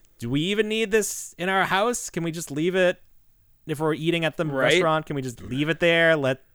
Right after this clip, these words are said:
Speaker 1: <laughs> just, they
Speaker 2: You
Speaker 1: should
Speaker 2: can
Speaker 1: have,
Speaker 2: get the
Speaker 1: like, a
Speaker 2: Happy Meal
Speaker 1: recycling bin
Speaker 2: without the
Speaker 1: there.
Speaker 2: toy.
Speaker 1: That's
Speaker 2: You
Speaker 1: right, you
Speaker 2: can get
Speaker 1: can't.
Speaker 2: the Happy
Speaker 1: You
Speaker 2: Meal
Speaker 1: can't.
Speaker 2: without the toy.
Speaker 1: But who would do that? Why would you do that? <laughs> It's not like it's
Speaker 2: I don't
Speaker 1: cheaper.
Speaker 2: know.
Speaker 1: Maybe I would
Speaker 2: It is
Speaker 1: like it.
Speaker 2: cheaper.
Speaker 1: I just didn't.
Speaker 2: It is
Speaker 1: Oh, is it
Speaker 2: cheaper.
Speaker 1: cheaper? Really?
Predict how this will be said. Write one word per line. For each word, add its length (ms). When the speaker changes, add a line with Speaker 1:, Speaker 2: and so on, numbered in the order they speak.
Speaker 1:
<laughs> 400
just, 280
they 160
Speaker 2:
You 160
Speaker 1:
should 140
Speaker 2:
can 100
Speaker 1:
have, 60
Speaker 2:
get 180
the 80
Speaker 1:
like, 140
a 40
Speaker 2:
Happy 160
Meal 60
Speaker 1:
recycling 380
bin 100
Speaker 2:
without 320
the 60
Speaker 1:
there. 160
Speaker 2:
toy. 480
Speaker 1:
That's 140
Speaker 2:
You 60
Speaker 1:
right, 80
you 60
Speaker 2:
can 140
get 60
Speaker 1:
can't. 60
Speaker 2:
the 140
Happy 200
Speaker 1:
You 40
Speaker 2:
Meal 140
Speaker 1:
can't. 120
Speaker 2:
without 240
the 80
toy. 360
Speaker 1:
But 100
who 120
would 120
do 160
that? 260
Why 180
would 140
you 60
do 220
that? 280
<laughs> 60
It's 100
not 120
like 100
it's 160
Speaker 2:
I 40
don't 100
Speaker 1:
cheaper. 100
Speaker 2:
know. 360
Speaker 1:
Maybe 440
I 80
would 100
Speaker 2:
It 40
is 60
Speaker 1:
like 100
it. 20
Speaker 2:
cheaper. 400
Speaker 1:
I 160
just 200
didn't. 200
Speaker 2:
It 40
is 140
Speaker 1:
Oh, 120
is 120
it 100
Speaker 2:
cheaper. 280
Speaker 1:
cheaper? 60
Really? 360